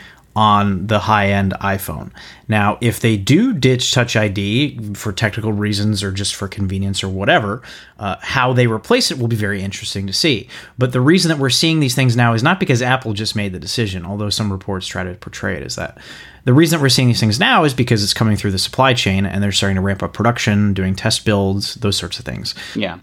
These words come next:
Speaker 1: And so
Speaker 2: And it
Speaker 1: people
Speaker 2: may
Speaker 1: are
Speaker 2: not
Speaker 1: seeing
Speaker 2: be news per se, but it's new to us.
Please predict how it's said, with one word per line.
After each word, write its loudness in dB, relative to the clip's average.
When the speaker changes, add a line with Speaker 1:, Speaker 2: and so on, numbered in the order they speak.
Speaker 1:
And 0
so -2
Speaker 2:
And 4
it -8
Speaker 1:
people 2
Speaker 2:
may 4
Speaker 1:
are 4
Speaker 2:
not 2
Speaker 1:
seeing 2
Speaker 2:
be -16
news 2
per -2
se, 2
but 0
it's -2
new 2
to 0
us. -8